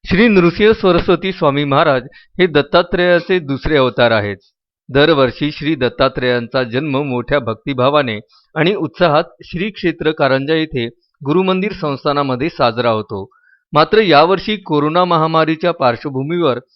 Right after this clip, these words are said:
महाराष्ट्रातील मंदिरे बंद असल्यामुळे श्री क्षेत्र कारंजाचे श्री नृसिंह सरस्वती स्वामी महाराज संस्थान सुद्धा बंद होते. काही दिवसांपूर्वी महाराष्ट्रातील मंदिरे उघडण्यात आली,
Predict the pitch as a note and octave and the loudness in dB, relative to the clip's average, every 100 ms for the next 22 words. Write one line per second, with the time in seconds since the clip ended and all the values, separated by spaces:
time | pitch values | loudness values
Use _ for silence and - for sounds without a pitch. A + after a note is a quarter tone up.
0 | _ - C3+ C#3+ F3 F3 F#3 F#3+ F#3+ D3 | _ -6 0 2 2 0 -4 -4 -6 -6
1 | C3+ C#3+ C#3 C3 C3 C3 B2 - C#3+ D#3 | -2 -2 -2 -4 -2 -4 -4 -6 -4 -4
2 | A#2+ - _ _ - F3+ G#3+ - F3+ F3 | -6 -10 _ _ -6 -6 -6 -2 -2 0
3 | F#3+ F#3 C3+ C#3+ C#3+ C#3+ D3+ D#3 - C#3 | -2 0 0 0 -2 -2 -2 -6 -6 -6
4 | D3+ C#3 C#3 C#3+ D#3+ F#3 G3+ F3 C#3+ C#3 | -6 -6 -6 -6 -4 -4 -4 -4 -6 -6
5 | C#3+ B2+ C3+ - B2+ B2+ B2+ B2 B2 B2+ | -8 -8 -10 -6 -6 -6 -4 -2 -2 -4
6 | - C#3 C3 D3 C#3+ C3 A#2+ E3+ _ _ | -6 -10 -8 -8 -8 -4 -2 -2 _ _
7 | - B2+ C3+ B2+ A2 G#2+ G#2 F#2 - _ | -8 -4 -2 -2 -2 -4 -8 -12 -16 _
8 | _ _ _ _ - D#3 F#3+ G#3+ A3+ G#3+ | _ _ _ _ -2 0 0 -2 -2 0
9 | G#3+ G3+ A3 F#3 D3+ D#3 - F3+ F#3+ F3+ | -2 0 0 2 4 2 2 -2 -2 -4
10 | D3 C#3+ D3 D3+ C3 C3 C3 B2+ B2+ D#3+ | -2 -2 -2 -2 -2 -4 -4 -4 -4 -4
11 | C3 | -4